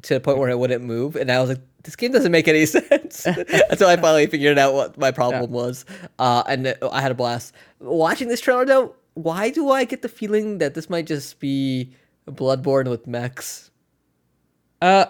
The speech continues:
Speaker 2: I don't know. It is being the, it, the same director is the same director who did Sekiro. And
Speaker 1: Okay.
Speaker 2: he does say that it shares the same essence of battle, such as aggressive, speed change, and action-oriented fighting.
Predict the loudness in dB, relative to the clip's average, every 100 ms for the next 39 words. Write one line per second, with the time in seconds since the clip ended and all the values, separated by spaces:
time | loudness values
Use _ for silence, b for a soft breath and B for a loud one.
0 | 4 4 6 4 4 2 2 0 -2 -4
1 | -4 -4 -8 -4 -2 0 2 2 2 0
2 | -4 _ _ -4 -4 -4 -6 -4 -4 -2
3 | 0 0 -2 -6 -6 -8 -2 -2 -2 -6
4 | -4 -6 -2 -4 -2 -6 -6 -10 _ _
5 | _ _ _ _ -2 -2 -4 -10 -14 _
6 | -4 2 4 2 2 2 2 2 0 -2
7 | -6 -20 _ _ _ _ _ _ _ _
8 | -6 -4 2 2 0 -4 -4 0 -2 -2
9 | -2 0 0 0 -4 -8 -8 -4 0 0
10 | 0 -4 -4 -14 -8 -10 -6 -8 -8 -12
11 | -8 -6 -6 -10 -10 -8 -8 -10 -16 -12
12 | -12 -12